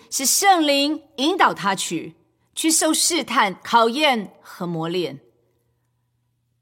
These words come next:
为什么必要？因为有没有注意到那些试探结束后，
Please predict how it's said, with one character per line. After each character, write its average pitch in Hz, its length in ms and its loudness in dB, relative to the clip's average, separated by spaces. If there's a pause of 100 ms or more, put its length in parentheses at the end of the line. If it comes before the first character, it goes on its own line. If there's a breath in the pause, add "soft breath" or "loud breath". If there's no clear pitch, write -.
(840)
为 330 140 0
什 226 160 0
么 254 140 0
必 277 240 -4
要？ 226 540 2
因 311 200 0
为 294 500 2 (2250)
有 269 220 2
没 339 100 0
有 349 160 2
注 311 300 -4
意 269 120 -6
到 240 440 6 (260 loud breath)
那 294 140 0
些 302 240 -2
试 320 260 -2
探 262 380 2
结 277 280 -4
束 311 300 -2
后， 262 400 4